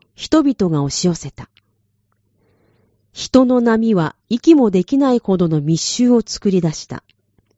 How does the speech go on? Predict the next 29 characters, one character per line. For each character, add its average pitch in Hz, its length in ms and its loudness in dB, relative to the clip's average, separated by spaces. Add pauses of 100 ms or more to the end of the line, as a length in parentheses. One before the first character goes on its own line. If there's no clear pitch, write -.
(1700)
新 247 240 2
た 226 140 0
な 185 120 0
参 214 320 -2
拝 240 220 -2
客 190 260 -2
も 170 140 0
続 165 300 -4
々 262 160 0
と - 220 -4
到 226 280 0
着 202 280 -6
し、 - 300 -6 (640)
密 233 200 2
集 294 280 -2
に 277 200 2
輪 302 180 2
を 285 80 0
か 226 180 -6
け 190 140 -2
て - 300 -4 (120)
揉 180 180 2
み 277 200 4
合 262 100 2
い 254 60 2
に 226 140 0
な 190 100 -4
っ 165 60 -16 (120)
た。 - 140 -14